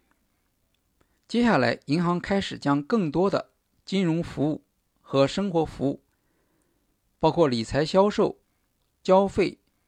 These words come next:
信用卡积分兑换、购物商城，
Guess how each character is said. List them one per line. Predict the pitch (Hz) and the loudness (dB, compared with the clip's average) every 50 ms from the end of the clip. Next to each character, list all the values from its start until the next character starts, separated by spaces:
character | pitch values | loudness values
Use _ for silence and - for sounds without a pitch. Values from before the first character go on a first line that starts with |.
| _ _ _ _ _ _ _ | _ _ _ _ _ _ _
信 | - - 202 185 | -6 -4 -2 -2
用 | 175 165 151 | 0 -2 -2
卡 | 139 - 135 135 | -4 -6 -8 -10
积 | - - 185 170 | -8 -8 -8 -4
分 | - 190 190 190 | -2 -2 -2 0
兑 | - 202 156 | 0 0 0
换、 | 143 - - 190 - - _ _ _ _ _ _ _ _ | 0 0 0 0 0 0 _ _ _ _ _ _ _ _
购 | - 214 202 180 | 2 4 6 6
物 | 170 156 147 | 6 2 0
商 | - 196 196 202 196 | -2 -2 -2 -2 -4
城， | - - 123 135 - | -6 -6 -6 -6 -6